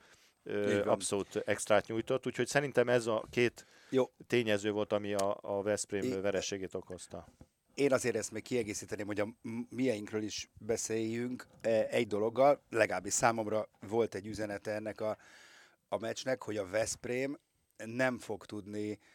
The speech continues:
Speaker 2: ö, nagy halat úgy levadászni. Most értem a nagy halat, ez a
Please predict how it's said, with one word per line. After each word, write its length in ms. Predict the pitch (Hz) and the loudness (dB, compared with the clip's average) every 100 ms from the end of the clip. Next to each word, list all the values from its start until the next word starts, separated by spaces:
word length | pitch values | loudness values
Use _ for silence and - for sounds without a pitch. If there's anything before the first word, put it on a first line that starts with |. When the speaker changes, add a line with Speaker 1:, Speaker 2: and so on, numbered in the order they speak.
| - _ _ | -20 _ _
Speaker 2:
ö, 300 | 110 104 98 101 - _ - _ _ | -4 -2 -4 -8 -16 _ -20 _ _
nagy 280 | 107 117 113 | -2 0 0
halat 340 | - 104 98 | -2 -4 -6
úgy 140 | 110 107 | -8 -4
levadászni. 600 | 104 95 95 107 - 117 | -4 -2 0 0 -2 -8
Most 220 | 107 104 | -10 -6
értem 280 | 113 - 104 | -6 -6 -8
a 40 | |
nagy 200 | 107 107 | -6 -6
halat, 360 | - 110 104 - | -4 -4 -4 -8
ez 120 | 95 | -8
a 160 | 95 | -6